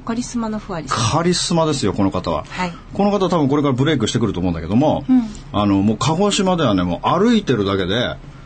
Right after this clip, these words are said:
Speaker 2: 「もしかしてふわりさんですか？」みたいな感じで、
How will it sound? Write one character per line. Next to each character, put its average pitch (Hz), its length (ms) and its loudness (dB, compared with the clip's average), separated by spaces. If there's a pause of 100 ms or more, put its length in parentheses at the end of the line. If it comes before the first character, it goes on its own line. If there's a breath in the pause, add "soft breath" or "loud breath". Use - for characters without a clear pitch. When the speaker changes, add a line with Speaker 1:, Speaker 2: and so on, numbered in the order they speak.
(260 loud breath)
Speaker 2:
「も 220 160 4
し - 80 -2
か 175 100 0
し 131 60 0
て 104 60 0
ふ - 160 0
わ 226 60 4
り 214 60 2
さ 123 140 -2
ん - 60 -4
で 98 60 -4
す - 80 -6
か？」 - 220 -4
み 123 100 0
た 123 100 0
い 101 40 -2
な 90 80 -4
感 90 180 -2
じ 92 80 -4
で、 107 220 0